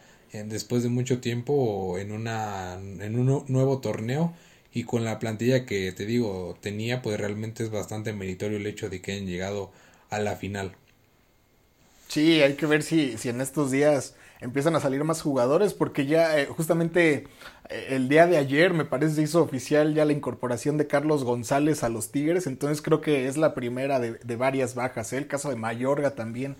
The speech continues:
Speaker 2: ya se había confirmado que va a regresar al conjunto del Guadalajara, y, y,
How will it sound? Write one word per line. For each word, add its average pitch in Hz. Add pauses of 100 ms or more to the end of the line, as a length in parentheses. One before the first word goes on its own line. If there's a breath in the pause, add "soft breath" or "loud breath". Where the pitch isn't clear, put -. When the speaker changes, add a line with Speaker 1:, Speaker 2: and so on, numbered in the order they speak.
(340 loud breath)
Speaker 2:
ya 135
se 147
había 135
confirmado 135
que 120
va 127
a 131
regresar 131
al 135
conjunto 131
del 127
Guadalajara, 117 (560 loud breath)
y, 135
y, 139